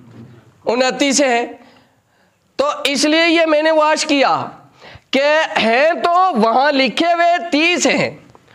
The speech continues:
<coughs> वहाँ लिखे हुए तीस हैं, लेकिन हकीकत में उनतीस हैं।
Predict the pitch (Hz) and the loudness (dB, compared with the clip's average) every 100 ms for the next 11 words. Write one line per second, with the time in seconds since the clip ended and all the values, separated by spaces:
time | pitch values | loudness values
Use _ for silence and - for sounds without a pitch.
0 | - - - - - 339 - - - 196 | -20 -20 -20 -20 -6 -2 0 0 0 0
1 | 139 196 220 247 247 220 285 285 330 349 | -2 0 0 2 0 0 0 0 0 -2
2 | - - - - - - - - - - | -10 -16 -20 -20 -20 -20 -20 -16 -6 0
3 | 269 269 233 196 151 123 - - - 208 | 2 2 0 0 0 -4 -12 -10 0 0
4 | 226 240 269 185 180 196 226 277 233 320 | 2 0 0 0 0 -2 -2 -2 0 0
5 | 339 269 233 226 208 113 - | 2 0 0 -2 -2 -4 -8